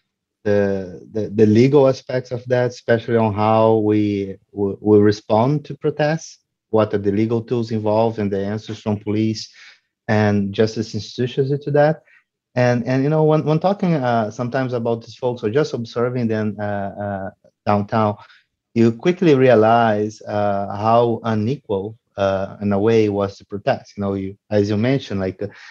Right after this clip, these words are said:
there's all this money involved, like, from, uh, known sources and probably unknown sources, as part of the funding was coming through big Bitcoins. Uh, and, you know, you, you saw that some, some of these folks, they,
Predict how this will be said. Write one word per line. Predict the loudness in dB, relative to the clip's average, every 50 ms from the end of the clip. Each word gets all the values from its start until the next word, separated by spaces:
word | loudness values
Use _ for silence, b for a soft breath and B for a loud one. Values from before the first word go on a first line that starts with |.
| B B
there's | 0 0 0 0
all | 0 2 4 4 4
this | 6 4 4 4 2
money | 0 0 0 0 0 2 2 2 2
involved, | 2 2 2 2 2 2 0 0 -2
like, | -2 -4 -6 -6 -8
from, | -8 -4 -4 -2 -4 -4 -8 b b b b b b _ 0
uh, | 2 2 4 4 2 2 0 -4 -6 -12 _ -8
known | -2 2 2 2 4 2 0
sources | -4 -4 -4 -4 -4 -4 -6 -10 -8 -6
and | -6 -6 -2
probably | 0 0 0 2 2 2 2 0 0
unknown | 0 0 0 2 2 0 0 -2
sources, | -4 -6 -6 -6 -6 -6 -6 -6 -2 -2
as | -2 -2 -4 -8
part | _ 0 0 0 0
of | -2 -4
the | -4 -6
funding | -6 -6 -6 -2 -2 0 0 0
was | -2 -4 -6
coming | -4 -4 -2 -2 -2 -2
through | -6 -10 -6
big | -4 -2 -4 -4 -6 _ _ _ -4
Bitcoins. | -4 -4 -4 -4 -6 -4 -4 -2 -2 -4 -6 -10 B B B B B B B B _ _ 0
Uh, | 2 4 4 4 4 2 0 0 -2 -6 -10 -6
and, | -2 0 2 2 2 2 2 2
you | 2
know, | 2 2 2
you, | 2 2 2
you | 0 0 -2
saw | 0 0 0 2
that | 2 0 0
some, | 0 -2 -2 -2 -2 -4 -6 _ -14
some | -14 -6 -4 -2 0
of | 0 -2 -2
these | -6 -8 -8
folks, | -4 -2 0 0 0 -2 -8 -16 -8
they, | 0 2 4 4 6 4 4 0 -4